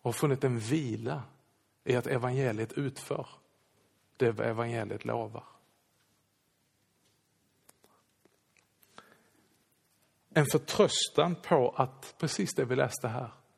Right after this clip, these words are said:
faktiskt sker. Guds ord säger vad det gör och gör vad det säger. Samma skaparord som säger, "Var det ljus?"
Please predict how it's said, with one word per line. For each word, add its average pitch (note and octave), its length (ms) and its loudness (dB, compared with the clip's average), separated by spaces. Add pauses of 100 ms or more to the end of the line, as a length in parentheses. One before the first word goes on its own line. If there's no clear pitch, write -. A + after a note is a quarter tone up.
(240)
faktiskt - 500 -8
sker. - 340 -10 (4000)
Guds C#3+ 480 2
ord G#2 380 -2 (1080)
säger C3 300 8
vad E3+ 160 2
det E3 80 2
gör A#2 340 0 (680)
och C3 160 4
gör A#2 440 4 (180)
vad A2+ 220 0
det A2+ 80 2 (100)
säger. - 320 -2 (1800)
Samma D#3+ 300 4
skaparord B2 560 0
som A2+ 140 -6
säger, A2 300 0
"Var A#2+ 320 2
det A#2+ 100 -2
ljus?" A#2 240 -2